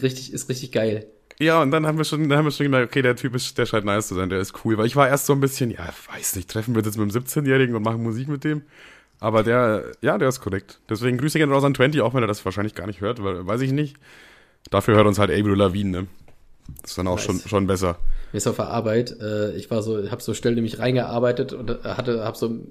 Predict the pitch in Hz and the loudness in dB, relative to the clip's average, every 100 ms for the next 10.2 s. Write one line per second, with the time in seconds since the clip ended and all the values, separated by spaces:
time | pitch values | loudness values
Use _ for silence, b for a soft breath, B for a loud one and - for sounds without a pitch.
0 | - - 120 123 143 - 120 120 123 117 | -18 -4 -2 0 -2 -2 0 0 0 -4
1 | 123 113 113 110 120 110 - - - - | -2 -2 -2 -2 -4 -6 -10 -20 -14 -4
2 | 185 185 196 185 151 160 - 151 160 - | 0 6 6 6 -2 -2 0 0 0 -2
3 | 120 135 127 - 101 117 156 B B - | 0 0 -2 -2 -2 -2 -6 B B -2
4 | 117 127 139 139 117 117 120 143 123 - | 6 8 8 4 2 2 2 2 0 0
5 | 107 110 104 101 160 - B B 101 110 | -4 -2 -2 -2 -4 -8 B B -4 -2
6 | 110 110 151 - 123 110 120 131 - B | 0 2 2 2 -2 0 0 -2 -16 B
7 | B B - 110 - 123 127 - 120 117 | B B -6 -6 -2 -4 -4 -2 -4 -2
8 | 123 139 113 117 175 - B B B - | -4 -2 0 0 -2 -8 B B B -8
9 | 131 127 254 143 - 107 123 101 104 113 | 0 0 0 -4 -2 -4 -4 -2 -2 0
10 | 131 | -2